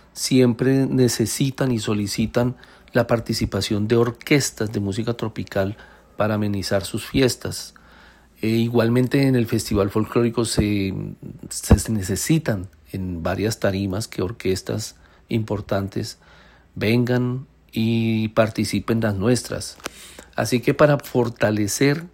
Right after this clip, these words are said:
este campo musical, esta convocatoria, mm, eh, lo que pretende es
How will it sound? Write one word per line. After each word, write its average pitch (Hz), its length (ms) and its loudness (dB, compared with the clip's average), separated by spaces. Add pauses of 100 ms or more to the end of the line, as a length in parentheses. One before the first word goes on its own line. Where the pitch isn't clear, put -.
(720)
este 127 320 0
campo 117 320 0
musical, 127 720 0 (600)
esta 113 320 0
convocatoria, 123 1160 2
mm, 107 720 -2 (320)
eh, 104 320 -4
lo 104 180 -4
que 117 120 -2
pretende 107 760 -4
es 113 420 -4